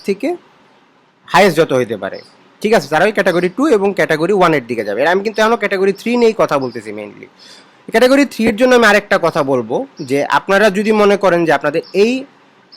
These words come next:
জিএসটি নিয়ে রিস্ক থাকে, সেই ক্ষেত্রে আমি একটা কোর্স নিয়ে আসছি, আমি জুম করে বলি তাহলে সুবিধা হবে। সেটা কি? অ্যাগ্রি আর সাত কলেজের কোর্স। হইতে পারে যে আপনি অ্যাগ্রিতে অ্যাপ্লাই নাও করতে চাইতে পারেন, আপনার মনে হয় যে আমার প্রিপারেশনটা একটু কম, সাত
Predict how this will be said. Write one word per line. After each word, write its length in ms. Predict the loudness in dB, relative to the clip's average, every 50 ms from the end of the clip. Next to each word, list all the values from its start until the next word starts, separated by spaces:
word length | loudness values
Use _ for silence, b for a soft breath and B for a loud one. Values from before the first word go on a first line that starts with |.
| -18 -14 -6
জিএসটি 360 | 0 2 2 2 2 0 0 2 2
নিয়ে 120 | 4 4 2
রিস্ক 200 | 0 -2 -4 -8 -8 -6
থাকে, 180 | -6 -4 -4 -4 -2
সেই 140 | 0 0 0 2
ক্ষেত্রে 220 | 0 0 2 2 2 2
আমি 100 | 2 2 0
একটা 160 | 0 -2 -4 -4 0 2
কোর্স 200 | 2 2 2 0 -4 -2 -2
নিয়ে 120 | 0 0 -2
আসছি, 180 | -4 -6 -10 -8 -6 -4
আমি 120 | -4 -4 -4 -2
জুম 140 | -2 -4 -4 -4 -2 -2
করে 160 | 0 0 0 -2 -4
বলি 180 | -6 -6 -8 -10 -14 _ _ _ _ _
তাহলে 180 | -8 -6 -6 -4 -4 -4
সুবিধা 300 | -4 -4 -2 0 0 0 2
হবে। 160 | 0 -2 -2 -4 -6
সেটা 180 | -4 -4 -4 -6 -4 -4
কি? 100 | -6 -6 -6 -8 b b b b b b b b b _ _ 4
অ্যাগ্রি 360 | 4 4 4 2 2 2 4 4 4 4
আর 80 | 2 2 -2
সাত 220 | 0 0 0 0 -2 -2 2
কলেজের 400 | 2 4 4 4 4 2 2 0 0 -2
কোর্স। 160 | -6 -8 -4 -4 -4
হইতে 160 | 0 2 2 4
পারে 120 | 4 4 4 2
যে 40 | 2 0
আপনি 120 | 2 0 0
অ্যাগ্রিতে 320 | 0 0 0 -2 0 0 -2
অ্যাপ্লাই 260 | 0 2 0 2 2 4 4
নাও 140 | 4 4 2 0
করতে 180 | -2 -6 -4 -4 -4
চাইতে 180 | -4 -2 -2 -2 0
পারেন, 160 | 0 0 0 -2 -2
আপনার 180 | -2 -4 -4 -2 -2
মনে 120 | -2 -2 -2
হয় 120 | -2 -2 -2
যে 60 | -2 -2
আমার 120 | -2 -2 -4 -6 _
প্রিপারেশনটা 580 | -10 -4 -4 -2 -2 -2 -4 -4 -6 -4 -4 -6 -6
একটু 160 | -6 -8 -10 -6 -2 -2
কম, 120 | -2 -2 -2 -4 -4
সাত 160 | -4 -4